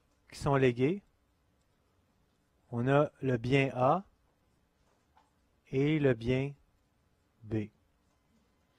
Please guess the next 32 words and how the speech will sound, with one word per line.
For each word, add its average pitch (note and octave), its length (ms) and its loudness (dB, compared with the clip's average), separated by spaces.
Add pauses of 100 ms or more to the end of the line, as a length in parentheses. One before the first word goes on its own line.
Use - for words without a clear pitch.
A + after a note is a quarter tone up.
(460)
Ce B2 140 -6
sont D#3+ 160 2
des D#3 180 6
biens F3 260 6
amortissables. D3 800 2 (800)
Alors, E3 280 10
il E3+ 80 6
est E3 80 6
trop G3+ 200 10
tard, G3 280 10
je - 60 -4
peux D#3+ 120 2
pas G#3+ 140 6
planifier, F#3+ 1000 4
euh, C3 920 4
les B2+ 220 0
dés D3+ 240 4
sont, B2+ 320 -2
sont C3 240 -2
jetés. C#3+ 480 2 (480)
Euh, B2+ 180 4
il B2+ 60 4
était D3+ 220 6
déjà E3 260 10
prévu D#3+ 320 4
au F3 140 8
testament D#3+ 500 4
que E3+ 100 6
le C#3 140 10
bien D#3 460 6
A E3 320 8
allait D3 500 4